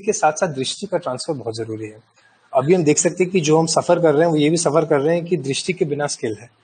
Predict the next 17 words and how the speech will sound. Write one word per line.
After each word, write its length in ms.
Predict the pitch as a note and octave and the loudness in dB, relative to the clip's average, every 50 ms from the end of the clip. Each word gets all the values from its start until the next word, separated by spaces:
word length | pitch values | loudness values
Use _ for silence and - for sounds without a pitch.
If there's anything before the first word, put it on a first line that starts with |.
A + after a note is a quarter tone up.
| _ _ _ _ _ - C#3+ | _ _ _ _ _ -12 -6
दृष्टि 320 | C3+ B2+ - - - F3 | -6 -6 -4 -4 -4 -4
के 160 | E3 - E3+ | -2 -2 -2
बिना 520 | D3 C#3 C#3 C#3+ D3 D#3 D#3+ E3 E3 - - B2 | 0 0 -2 0 0 0 0 0 -2 -4 -6 -8
हम 140 | B2 B2+ C3 | -6 -2 -2
लोग 160 | C#3+ D3+ C#3+ | -2 0 -2
उत्पादन 400 | C3+ - - A#2+ A#2 - C3 C3+ | -2 0 0 0 0 0 -4 -10
से 320 | - - C#3 D3 E3+ F3+ - - | -6 -4 -2 -2 -2 -4 -10 -8
जुड़े 200 | A#2+ B2 A#2 B2 | -6 -2 0 0
हुए 200 | B2 A2+ A2 A2 | 0 -2 -4 -6
हैं, 140 | A#2+ D#3+ - _ _ _ _ _ _ _ D#3+ | -10 -12 -16 _ _ _ _ _ _ _ -2
इसलिए 300 | D3+ - - - F#3 E3 | -2 0 2 2 2 4
ना 100 | D3+ D#3 | 4 4
उसका 280 | E3+ E3 - - F#3 | 4 2 2 2 2
तृप्ति 340 | E3+ E3+ D3+ C3 - G3+ F#3+ | 2 2 0 0 2 0 2
बिंदु 240 | E3+ F#3 F#3+ F3+ F3 | 2 4 2 2 2
मिलता 320 | D#3 F3 F3 - B2+ B2 | 2 0 0 2 2 2
है 320 | C3 E3 G3+ G3 - - | 2 2 0 -4 -10 -16